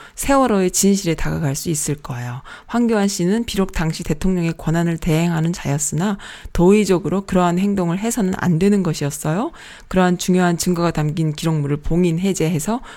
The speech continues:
공개할 수 있길 바랍니다.라는 청원이 올라오니까 많은 분들이 지금 청원해 주셨거든요. 아, 네. 저도 했습니다. <laughs> 네, 이거는 정말 월권 같아요. 그러니깐, 어,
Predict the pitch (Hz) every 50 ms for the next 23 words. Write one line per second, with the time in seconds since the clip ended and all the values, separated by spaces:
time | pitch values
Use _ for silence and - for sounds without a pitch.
0 | - - - - 185 185 185 175 185 165 147 143 - - 135 135 - - 147 -
1 | - 143 131 131 131 131 127 131 127 127 127 - 123 127 127 127 - - 202 202
2 | 190 180 165 143 135 143 147 151 139 131 127 135 - - 202 208 208 - - -
3 | - - - - - 117 107 117 160 185 196 175 165 151 143 135 131 127 135 147
4 | 147 - - 147 131 - - - 196 190 185 175 156 147 - 143 151 143 - -
5 | 135 127 - 131 131 135 160 214 247 269 - - - - - - - - - -
6 | - - - - - - 131 139 139 143 143 143 139 151 - 147 151 139 143 143
7 | 147 156 151 - - - - - - - - 185 170 208 208 208 196 - - 190
8 | 175 160 151 - - - - - 175 156 - 170 165 - - 160 - - - 202
9 | - - _ _ - - 277 277 262 240 220 202 - - 170 165 143 165 185 240
10 | 254 254 247 233 226 214 196 208 202 175 165 170 196 196 - 269 254 220 175 151
11 | - - - - 131 - - 156 151 - - - - - - - - - - -
12 | _ - - 185 180 180 165 - 170 170 165 165 165 165 165 165 165 170 165 165
13 | 165 165 170 175 - - - - - - 147 147